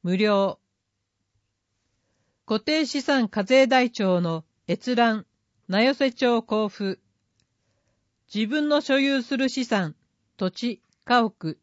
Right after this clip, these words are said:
償却資産について、台帳に記載された事項を確認することができます。実施期間、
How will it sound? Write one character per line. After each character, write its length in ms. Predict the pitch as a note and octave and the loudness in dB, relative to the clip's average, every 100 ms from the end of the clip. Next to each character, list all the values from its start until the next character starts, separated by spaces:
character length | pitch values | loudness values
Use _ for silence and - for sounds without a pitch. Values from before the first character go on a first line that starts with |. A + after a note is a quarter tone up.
| _ | _
償 300 | - A3+ B3 | -6 0 0
却 240 | A#3+ A#3 A3+ | 0 -4 -4
資 200 | - G#3+ | -4 -4
産 300 | F3 D3+ D3+ _ _ _ | -4 -6 -8 _ _ _
に 180 | F#3+ G#3 | -4 -4
つ 140 | - A#3+ | -2 -2
い 100 | G#3 | -2
て、 380 | - E3+ E3+ - _ _ _ G3 | -4 -4 -6 -12 _ _ _ -2
台 260 | C4+ D4 | 0 0
帳 260 | A#3 A3+ G3 | 0 0 2
に 180 | F#3 E3 | 0 -4
記 200 | - F#3+ | -6 -4
載 260 | B3+ B3+ | 0 0
さ 120 | A#3+ B3+ | 2 0
れ 120 | A#3+ | 0
た 160 | A#3+ | 0
事 160 | A3 A#3+ | -2 -4
項 320 | - F3+ E3+ | 0 2 2
を 160 | E3 D#3+ _ | 0 -4 _
確 260 | - F3 C4+ | -10 -6 -2
認 240 | C4+ C4+ | 2 2
す 140 | B3+ C4+ | 0 -2
る 100 | C4 | -2
こ 140 | B3+ | 0
と 100 | B3+ | 0
が 120 | A3 | 0
で 120 | E3+ D#3+ | 0 -2
き 160 | E3+ | -4
ま 160 | D#3+ D#3 | -4 -6
す。 320 | - - _ _ _ _ _ _ _ _ _ _ _ _ _ _ _ - | -10 -20 _ _ _ _ _ _ _ _ _ _ _ _ _ _ _ -6
実 120 | G3 | -6
施 260 | - D4 | -4 -4
期 160 | - - | -6 -4
間、 300 | G3+ E3+ D3+ | -2 -2 -4